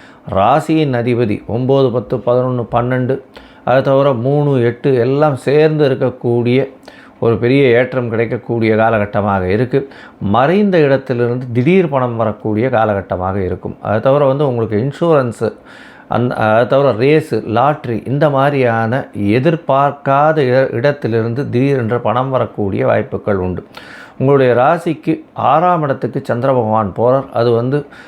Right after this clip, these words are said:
பத்தாம் தேதி பதினொன்றரை மணி கார்த்தாலிருந்து ப-, பன்னெண்டாம் தேதி மதியம் ஒரு ஒன்றரை மணி வரலும் இருக்கார். இந்த காலகட்டத்துல பார்த்தேயானால் சந்திர பகவான் உங்களுடைய ராசிக்கு ஆறாம் இடத்துல இருந்து புனர்ப்பு யோகம் வருது.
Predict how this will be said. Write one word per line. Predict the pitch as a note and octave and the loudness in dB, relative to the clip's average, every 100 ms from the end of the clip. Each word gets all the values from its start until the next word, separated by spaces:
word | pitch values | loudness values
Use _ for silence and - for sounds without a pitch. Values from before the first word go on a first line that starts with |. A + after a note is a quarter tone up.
| - | -10
பத்தாம் | - A2+ D3+ D#3 D3 | -6 -2 0 0 2
தேதி | C3+ C3 | 0 0
பதினொன்றரை | C3 A#2 C3 B2+ A2 | -2 -2 0 0 -2
மணி | A2 C3 | -4 -4
கார்த்தாலிருந்து | A2 G#2+ G#2 A2 G#2+ G#2+ B2+ - - - - - - - - | -2 -2 0 -2 -2 -4 -6 -10 -14 -20 -20 -20 -20 -18 -2
ப-, | A2 C3+ - - | 0 0 -4 -6
பன்னெண்டாம் | A#2 C3+ D#3 D3+ D3 A#2+ | -4 0 0 0 0 0
தேதி | A2+ A#2 A2+ - - - - - - - - - - - - - G#2+ | -2 0 -2 -8 -20 -20 -20 -20 -20 -20 -20 -20 -20 -20 -20 -6 -2
மதியம் | B2 D3 F#3 F3+ | 0 2 2 2
ஒரு | C#3 B2+ | 2 2
ஒன்றரை | A#2+ B2 B2+ | 2 0 0
மணி | A2+ C#3+ | 0 0
வரலும் | B2+ B2 A#2 | 0 0 -2
இருக்கார். | A#2 C#3+ D3 - | -2 -2 -6 -6
இந்த | B2 C3+ | -6 0
காலகட்டத்துல | D3 C#3+ D#3+ C#3+ C3 C3 A#2 | 0 2 2 0 -2 -4 -4
பார்த்தேயானால் | G#2 A#2 B2+ A#2 A2 G#2 A2 C#3+ | -2 -2 -2 -2 0 0 -2 -6
சந்திர | - A2+ B2 D3 | -6 -4 0 0
பகவான் | B2 A#2 C3 | -2 -4 -4
உங்களுடைய | C3+ A#2 A2 G#2+ | -4 -4 -2 2
ராசிக்கு | A2+ B2+ - B2 | 0 0 -4 -2
ஆறாம் | G2+ B2 D3 D3+ C3 | 0 2 2 0 -2
இடத்துல | A#2+ - | -4 -2
இருந்து | G#2+ A#2 C#3+ | -2 0 -2
புனர்ப்பு | C#3+ C3 C3 B2+ - | -4 -2 -2 -4 -4
யோகம் | A2+ G#2 G2+ G2 G#2 | 0 2 0 -2 -2
வருது. | A#2+ | -4